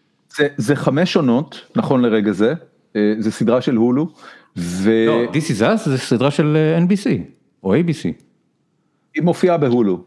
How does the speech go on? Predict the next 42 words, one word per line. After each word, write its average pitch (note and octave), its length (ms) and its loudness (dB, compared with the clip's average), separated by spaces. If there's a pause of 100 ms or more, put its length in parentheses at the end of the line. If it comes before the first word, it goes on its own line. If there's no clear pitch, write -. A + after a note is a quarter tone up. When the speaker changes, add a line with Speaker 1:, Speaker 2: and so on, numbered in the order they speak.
(100)
Speaker 1:
אז G2 260 -2
Speaker 2:
כן. A2 40 4
Speaker 1:
אני, A2+ 240 2
אני A#2+ 140 2
לא C#3 60 2
יודע, C3 220 2
אין C3+ 120 2
לי, D3+ 160 2
אין D3 100 2
לי F3 60 4
ברודקאסט B2+ 500 0
טיווי, A2+ 200 2
Speaker 2:
אצלנו B2 120 2
Speaker 1:
אז C3+ 60 -2
Speaker 2:
זה C3 80 0
Speaker 1:
יכול A2 140 2
להיות A#2+ 120 2
Speaker 2:
באמזון A2+ 80 0
Speaker 1:
שעכשיו G#2 160 0
זה A#2+ 100 -2
גם - 20 -4
Speaker 2:
פריים G2+ 200 0
Speaker 1:
זמין A#2+ 140 2
Speaker 2:
וידאו. - 140 0
Speaker 1:
בפיקוק, - 400 -6
אבל G2+ 140 2
בעיקרון A#2 360 0
זה A2+ 80 0
זמין A2 260 2
בהולו. G2 320 0 (520)
אמ, G2+ 40 4 (880)
ה-, G#2+ 40 2 (260)
ה-, A#2+ 400 0
הדבר A#2+ 400 0
המעניין, D#3 440 0
קודם F#3 240 0
כל, F3 180 2 (100)
זה, B2 280 -2 (100)
זה G#2 160 -4
סדרת D3 540 -2
דרמה, C3+ 640 2 (420)
אה, G#2+ 300 2